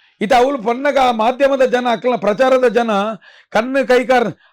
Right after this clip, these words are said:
ಐರ್ದು ದುಂಬು ಏತ್ ಜನ ಮೂಲ ನಟ ತಿರುಗದು ಪೋತೇರು, ದುಡ್ಡು ಕಲೆ ಹೊಂದೇರು, ಇಡೆ ಸಮಸ್ಯೆ ಆತೇರೆಂದು ಗೊತ್ತುಂಡು, ಗೊತ್ತುಂಡು ಯಾರಿಗೆ? ಐನ್ ಮತ್ತ ಅರ್ಥ ಮತ್ತು ಎಂಕ್ಲಾರ್ನ ವೈಯಕ್ತಿಕ ಅದೇ ತುಳುನಾಡದ ದೆಯ್ಯೋನು ಎದುರ್ದೀದ್ ಕಾಸು ಮಂತಾರ್ದಂಡ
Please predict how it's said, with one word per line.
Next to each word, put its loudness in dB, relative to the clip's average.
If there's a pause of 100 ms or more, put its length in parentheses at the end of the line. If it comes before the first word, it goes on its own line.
(160)
ಐರ್ದು -2
ದುಂಬು -4 (120)
ಏತ್ 0
ಜನ 2
ಮೂಲ -2
ನಟ 0 (100)
ತಿರುಗದು -2
ಪೋತೇರು, 2
ದುಡ್ಡು -6
ಕಲೆ 2
ಹೊಂದೇರು, 2 (380)
ಇಡೆ 2 (100)
ಸಮಸ್ಯೆ 2
ಆತೇರೆಂದು -2
ಗೊತ್ತುಂಡು, -6
ಗೊತ್ತುಂಡು -6
ಯಾರಿಗೆ? -20 (1200)
ಐನ್ -10
ಮತ್ತ -8 (560)
ಅರ್ಥ -4 (100)
ಮತ್ತು -8 (340)
ಎಂಕ್ಲಾರ್ನ -2
ವೈಯಕ್ತಿಕ -2 (100)
ಅದೇ 0 (360)
ತುಳುನಾಡದ 2 (140)
ದೆಯ್ಯೋನು 0
ಎದುರ್ದೀದ್ -2 (100)
ಕಾಸು 2
ಮಂತಾರ್ದಂಡ -2